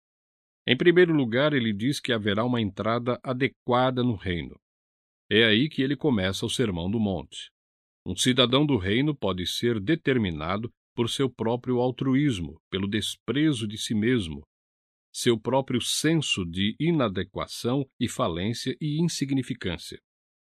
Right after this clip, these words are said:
Há muitas pessoas que vêm a Jesus porque acham que ele gostaria do que eles têm.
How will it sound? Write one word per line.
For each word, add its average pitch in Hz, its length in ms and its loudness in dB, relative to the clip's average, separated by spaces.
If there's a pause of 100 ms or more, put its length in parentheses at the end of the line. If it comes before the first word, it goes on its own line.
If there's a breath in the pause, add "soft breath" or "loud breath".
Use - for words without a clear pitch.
(240)
Há 85 100 -2
muitas 127 260 2
pessoas 156 480 2
que 135 120 -2
vêm 98 320 2
a 80 60 -4
Jesus 98 460 -2
porque 120 300 -4
acham 104 400 -2
que 107 140 -6
ele 87 180 -2
gostaria 104 680 -2
do 78 120 -8
que - 160 -10
eles 78 260 -6
têm. 90 360 -2